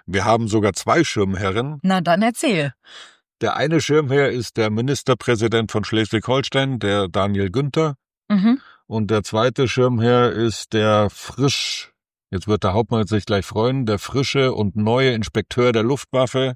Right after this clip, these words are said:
Speaker 1: der Generalleutnant Holger Neumann, der früher mein Abteilungsleiter an der Führungsakademie war und damals noch Oberst war, der sich bereit erklärt hat,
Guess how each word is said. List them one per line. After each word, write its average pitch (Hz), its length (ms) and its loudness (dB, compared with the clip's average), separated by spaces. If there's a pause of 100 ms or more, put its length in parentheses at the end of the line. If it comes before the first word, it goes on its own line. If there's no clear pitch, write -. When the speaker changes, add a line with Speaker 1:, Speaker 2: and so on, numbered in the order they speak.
(160)
Speaker 1:
der 101 220 0
Generalleutnant 104 720 2
Holger 104 260 2
Neumann, 135 560 -2 (460)
der 98 120 2
früher 123 240 4
mein 117 200 2
Abteilungsleiter 123 720 0
an 107 60 -2
der 98 80 -2
Führungsakademie 127 720 -2
war 117 500 2
und 104 200 -4
damals 110 300 0
noch 104 140 -4
Oberst 143 560 -2
war, 139 380 -8
der 107 460 2
sich 107 280 -4
bereit 104 340 2
erklärt 104 400 0
hat, - 360 -2